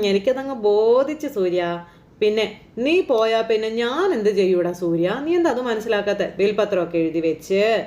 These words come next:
ജന്മം തീർത്തങ്ങ് പോവരുത് നീ. നീ ഇനിയും ജീവിക്കാനുള്ളവനാ. നിന്റെ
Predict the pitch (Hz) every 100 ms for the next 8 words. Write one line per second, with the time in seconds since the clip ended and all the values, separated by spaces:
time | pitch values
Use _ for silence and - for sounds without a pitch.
0 | - - - - 214 202 196 220 262 262
1 | 262 269 269 277 277 220 196 202 233 262
2 | 277 277 269 233 - - - - 196 220
3 | 294 269 254 302 349 320 320 330 320 320
4 | 320 320 311 285 196 147 - - - 208
5 | 220 233 240